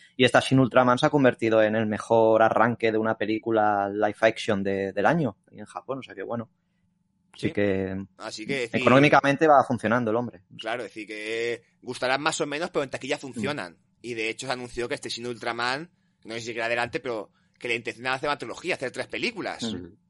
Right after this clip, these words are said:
Speaker 2: Y viendo la taquilla que ha hecho, no tenemos motivo para pensar que lo van a dejar ahí. Que,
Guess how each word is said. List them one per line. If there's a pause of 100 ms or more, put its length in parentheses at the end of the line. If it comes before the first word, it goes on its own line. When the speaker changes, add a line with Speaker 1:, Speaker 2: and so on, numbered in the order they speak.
(440)
Speaker 2:
Y
viendo
la
taquilla
que
ha
hecho,
no
tenemos (280)
motivo
para
pensar
que
lo
van
a
dejar
ahí. (240)
Que,